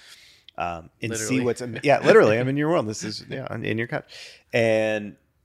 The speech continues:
Speaker 1: and see what's so cool about it and point out because I'm seeing it with new eyes,
Speaker 2: Mm-hmm.
Speaker 1: right? So I'm like, "That's amazing. I love that. How did you do that? That's brilliant." And, uh,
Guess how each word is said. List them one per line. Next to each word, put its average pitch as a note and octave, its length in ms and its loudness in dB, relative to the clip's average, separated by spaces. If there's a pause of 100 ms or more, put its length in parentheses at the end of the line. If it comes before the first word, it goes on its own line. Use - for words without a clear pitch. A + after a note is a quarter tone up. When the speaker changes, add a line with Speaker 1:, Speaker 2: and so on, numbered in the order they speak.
(200)
Speaker 1:
and B2+ 100 -6
see F#3 240 -4
what's F3+ 200 2
so B2 140 2
cool B2 300 -4
about G2+ 260 2
it F#2+ 120 -4
and G#2 140 -14
point A2 260 -8
out G#2+ 180 0
because G#2 180 -16
I'm G#2 140 -10
seeing G2 200 -14
it - 40 -16
with D2+ 80 -16
new E2+ 180 -14
eyes, - 500 -14 (160)
Speaker 2:
Mm-hmm. A#2 280 -10
Speaker 1:
right? E2+ 220 -10
So G2 80 -18
I'm E2+ 80 -16
like, F2 140 -16 (140)
"That's C#3+ 240 2
amazing. F2+ 400 -8 (340)
I B2 100 0
love A#2 320 -2
that. F#2 420 -6 (140)
How - 240 -2
did B2+ 160 -8
you A#2 80 -8
do G#2+ 120 -4
that? F#2 340 -8 (180)
That's C3 180 -4
brilliant." F#2+ 540 -8 (720)
And, F#2+ 720 -4
uh, E2+ 360 -12